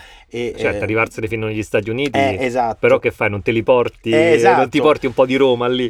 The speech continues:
Speaker 1: Eh, Portuense è il limbo perfetto perché, mm, questo, questo compromesso tra radici e ambi-, ambizioni, tra passato e futuro, secondo me è, è quel compromesso, come dice la mia terapeuta, <laughs> che non è tutto bianco e nero,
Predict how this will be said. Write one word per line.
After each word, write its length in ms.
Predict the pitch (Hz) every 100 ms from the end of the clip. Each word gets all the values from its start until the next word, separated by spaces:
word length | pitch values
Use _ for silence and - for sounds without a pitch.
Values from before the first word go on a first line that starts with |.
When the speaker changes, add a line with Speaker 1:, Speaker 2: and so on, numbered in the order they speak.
| -
Speaker 1:
Eh, 280 | 147 135 147 -
Portuense 440 | 165 190 165 -
è 60 | - 143
il 60 |
limbo 220 | 127 135 131
perfetto 440 | 151 - 117 127
perché, 460 | 113 104 120 110 98 95
mm, 640 | 104 98 95 92 90 - 69
questo, 600 | - 123 - 117 113 104
questo 920 | - 110 - 113 110 104 101 101 98 90
compromesso 640 | 123 113 123 127 - -
tra 680 | 98 110 104 95 90 85 90
radici 520 | 90 107 120 104 107 -
e 120 | 104
ambi-, 200 | 113 117 - -
ambizioni, 840 | 104 110 117 - 107 107 110 110 - - _ -
tra 160 | 104
passato 400 | - 117 - 113
e 20 | 110
futuro, 520 | - 110 107 104 101
secondo 400 | - 98 104 101
me 220 | 107 107
è, 200 | - 104 -
è 120 | -
quel 160 | - 104
compromesso, 520 | 123 - 123 113 110
come 160 | 104 107
dice 200 | 110 117
la 60 |
mia 120 | 117 107
terapeuta, 600 | 107 107 104 98 - - - - -
<laughs> 200 | 123 -
che 100 | 117
non 140 | 110
è 80 | 143
tutto 260 | 143 - 117
bianco 340 | 120 117 139
e 20 |
nero, 420 | 123 107 101 104